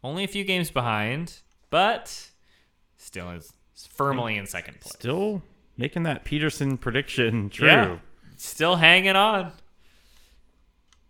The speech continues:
Speaker 1: They're not out of here yet.
Speaker 2: No.
Speaker 1: Who knows? They might go all the way this week. We'll see.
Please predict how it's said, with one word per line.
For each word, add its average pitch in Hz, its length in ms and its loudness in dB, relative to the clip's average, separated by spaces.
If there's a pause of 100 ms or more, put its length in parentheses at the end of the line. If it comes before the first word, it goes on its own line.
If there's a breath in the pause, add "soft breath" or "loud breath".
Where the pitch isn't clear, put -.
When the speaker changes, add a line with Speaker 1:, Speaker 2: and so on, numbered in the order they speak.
(180)
Speaker 1:
They're 98 160 -4
not 135 220 2
out 165 160 4
of 175 80 2
here 170 120 0
yet. 170 400 -2 (180)
Speaker 2:
No. 104 260 -10 (300)
Speaker 1:
Who 131 120 -8
knows? 160 300 -2
They 101 140 -2
might 117 180 0
go 143 120 2
all 151 160 2
the 139 60 -4
way 156 240 0
this 139 240 -4
week. 139 380 -12
We'll - 120 -14
see. 180 340 -16